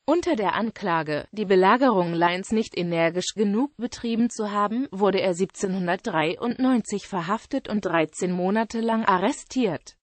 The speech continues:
Der Sturz Robespierres am siebenundzwanzigsten Juli siebzehnhundertvierundneunzig brachte ihm die Freiheit zurück.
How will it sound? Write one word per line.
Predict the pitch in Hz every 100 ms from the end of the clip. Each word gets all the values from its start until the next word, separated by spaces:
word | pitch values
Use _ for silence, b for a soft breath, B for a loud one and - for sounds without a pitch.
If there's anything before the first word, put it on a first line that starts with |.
| _ _ _
Der | 233
Sturz | 220 - 226 339 -
Robespierres | 180 190 208 - 202 180 220 -
am | 220 220
siebenundzwanzigsten | 208 214 240 - 165 220 254 - 302 - 262
Juli | 196 180 180 170
siebzehnhundertvierundneunzig | 160 - - 208 185 180 180 - - 190 185 - 175 - 170 160 233 247
brachte | - 185 180 -
ihm | 180 170
die | 165 165
Freiheit | - 160 160 175 165
zurück. | - 143 139 -